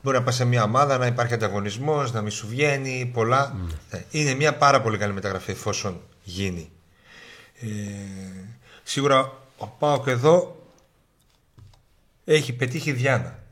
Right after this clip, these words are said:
Speaker 1: Ανεξάρτητα τι θα γίνει. Αν θα,
Speaker 2: Ναι.
Speaker 1: αν θα έρθει και πρώτα να έρθει και δεύτερον να, να πετύχει ως, ε, παίκτης. Δηλαδή,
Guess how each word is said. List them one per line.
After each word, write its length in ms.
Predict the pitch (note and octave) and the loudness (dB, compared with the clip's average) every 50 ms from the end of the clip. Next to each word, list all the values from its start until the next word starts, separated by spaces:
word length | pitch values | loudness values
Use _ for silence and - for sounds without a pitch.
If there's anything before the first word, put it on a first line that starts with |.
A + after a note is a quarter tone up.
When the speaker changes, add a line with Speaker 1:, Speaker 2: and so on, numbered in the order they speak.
| - _ | -14 _
Speaker 1:
Ανεξάρτητα 720 | - C3+ C3+ C3 B2+ - E3 D#3+ D3 - - G#2 G2+ A2 - | -6 -4 -4 -4 0 4 6 6 6 4 0 -4 -4 -4 -6
τι 100 | - B2+ | -6 -6
θα 140 | A#2+ - G2 | -4 -4 -4
γίνει. 340 | G2 F#2+ F#2 E2+ D#2+ D#2+ D#2+ - - - _ _ _ _ | -4 -4 -6 -8 -10 -12 -16 -18 -20 -20 _ _ _ _
Αν 180 | - A2+ G#2 | -4 -4 -4
θα, 180 | F#2 - G#2 G2+ F#2+ F#2 F#2 F2+ F2 E2+ E2 D#2+ D#2+ - - - - - - _ _ | -4 -4 -6 -6 -4 -6 -6 -8 -8 -10 -12 -14 -18 -20 -20 -20 -20 -20 -20 _ _
Speaker 2:
Ναι. 100 | G#2 F2+ E2 - _ _ _ _ - _ - | -12 -12 -12 -14 _ _ _ _ -20 _ -4
Speaker 1:
αν 160 | - A2+ A2+ | -2 0 0
θα 140 | G#2 - A2+ | 2 4 4
έρθει 200 | A2 G#2 - A2 | 4 4 2 0
και 360 | G2 - G#2 G2+ G2 F#2+ F#2+ F#2+ - | -2 -2 0 0 0 -2 -4 -6 -8
πρώτα 320 | - - A2 G#2 G#2 G2+ - - | -4 -2 0 0 0 -2 -2 0
να 120 | A2 G#2 | 2 4
έρθει 300 | A#2 B2+ B2 B2 D3 D#3+ | 4 4 4 2 -4 -6
και 120 | D#3+ C3+ | -4 -2
δεύτερον 360 | B2 C3 C#3 B2+ C3 C3+ B2+ B2+ | -2 -2 -2 0 -2 -2 0 2
να, 320 | B2+ B2 A#2+ A#2+ A#2 - - | 2 4 4 2 2 -2 -4
να 160 | B2 A#2 A2 | -4 -4 -2
πετύχει 680 | G#2 - A#2+ B2 B2 B2+ A#2+ - - A#2+ A2+ A2 A2 A2 A2 | 0 -2 -2 0 0 -2 -2 -2 -4 -6 -6 -6 -6 -6 -6
ως, 260 | G#2+ G2+ - - - | -8 -8 -8 -10 -10
ε, 220 | A2 G#2+ G#2+ G#2 G2+ G2+ G2+ G2+ G2 F#2+ F#2+ F#2+ F#2 - | -10 -10 -10 -10 -10 -12 -14 -16 -16 -16 -16 -16 -10 -6
παίκτης. 400 | A2+ G#2+ G#2+ - F#2+ E2+ D#2+ F2 | -6 -6 -6 -6 -12 -14 -14 -12
Δηλαδή, 340 | G2+ G2+ G#2 A#2 B2+ B2 B2 | -6 -4 -4 -4 -4 -6 -8